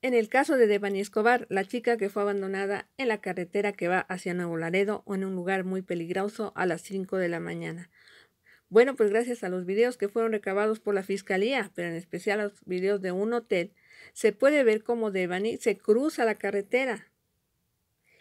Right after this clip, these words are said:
y camina y toca hacia una empresa de transporte que estaba ahí a unos metros, en donde ahora sucede un hecho preocupante, ya que se le ve entrar,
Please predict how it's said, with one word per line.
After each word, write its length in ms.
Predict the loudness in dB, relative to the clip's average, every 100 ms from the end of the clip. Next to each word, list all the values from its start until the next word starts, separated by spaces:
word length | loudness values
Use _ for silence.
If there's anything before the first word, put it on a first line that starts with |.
| _
y 100 | -2
camina 560 | 2 2 4 2 2 -4 -6
y 100 | -4
toca 420 | 0 2 2 -2
hacia 280 | -2 -2 0
una 80 |
empresa 280 | 0 2 2
de 100 | 0
transporte 580 | -2 -6 -2 -2 -2 -4 _
que 100 | 0
estaba 340 | 2 4 4
ahí 200 | 6 2 0
a 120 | 0
unos 380 | 0 0 -2 -4
metros, 400 | -6 -8 -12 -20 _ _ _ _ -2
en 160 | 0
donde 280 | 0 -2 -2
ahora 340 | -2 -2 -2 -4
sucede 400 | -6 -6 -6 -6
un 100 | -8
hecho 260 | -6 -8
preocupante, 800 | -8 -8 -8 -4 -4 -4 -6 -10 _ _
ya 200 | -4 -4
que 140 | -2
se 160 | -2 -2
le 120 | -2
ve 120 | -2
entrar, 440 | -2 -2 0 0